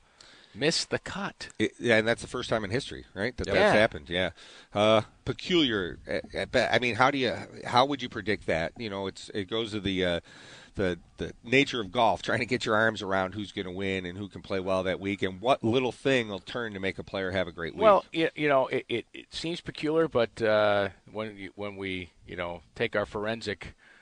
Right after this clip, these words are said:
Speaker 1: accounting of their scorecards, really just look at what they've done this spring, uh, Dustin Johnson injury.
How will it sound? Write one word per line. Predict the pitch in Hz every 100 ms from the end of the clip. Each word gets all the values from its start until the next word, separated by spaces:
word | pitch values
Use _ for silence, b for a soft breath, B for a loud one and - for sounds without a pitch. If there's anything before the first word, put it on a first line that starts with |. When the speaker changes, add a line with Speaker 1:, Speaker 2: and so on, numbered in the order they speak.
| b -
Speaker 1:
accounting | - 120 117 110
of | 95
their | 92
scorecards, | - 117 117 - 98 95
really | 98 104
just | 90 -
look | 104
at | 95
what | 95 104
they've | 98 87 78
done | 101 110 110 87
this | 90 -
spring, | - - 123 131 104 104 104 B B B B _ _ -
uh, | 123 -
Dustin | 117 127 113
Johnson | 92 110 107 - 107 107 101 _ _ _ -
injury. | 123 120 98 64